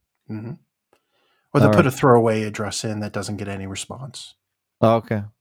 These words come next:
Speaker 1: Yeah, it's a trick. When, when, when you see a pop-up that says, you know, you go to a web page that you, that some friend told you about, and it says,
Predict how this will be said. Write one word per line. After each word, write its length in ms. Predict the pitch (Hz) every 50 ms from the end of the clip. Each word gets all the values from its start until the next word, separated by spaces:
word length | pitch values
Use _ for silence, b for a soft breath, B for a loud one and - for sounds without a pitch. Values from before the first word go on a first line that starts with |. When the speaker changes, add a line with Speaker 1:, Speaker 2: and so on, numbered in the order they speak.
| _ _ -
Speaker 1:
Yeah, 100 | 180 170
it's 120 | 160 -
a 60 | 185
trick. 240 | - - - 226 180 -
When, 160 | - 165 165 -
when, 260 | - 160 156 139 151 147
when 180 | 156 143 151 170
you 80 | 196 185
see 140 | - 214
a 40 | 180
pop-up 380 | - - 170 165 165 - 147 123
that 140 | 123 110 -
says, 320 | - 120 113 110 107 - b b b b b b b
you 80 | 151
know, 80 | 143 143
you 140 | 135 127 120
go 120 | 127 147
to 60 | 151
a 80 | 143 123
web 220 | 117 127 135 127
page 260 | 110 120 110 107 101 -
that 160 | 113 107 -
you, 180 | 120 113 117 - -
that 180 | 123 113 110
some 200 | - - 123 101
friend 280 | - - 120 131 156 135
told 200 | - 113 104 104
you 40 | 107
about, 200 | 98 104 104 110
and 100 | 110 -
it 80 | 107 -
says, 220 | - 110 107 -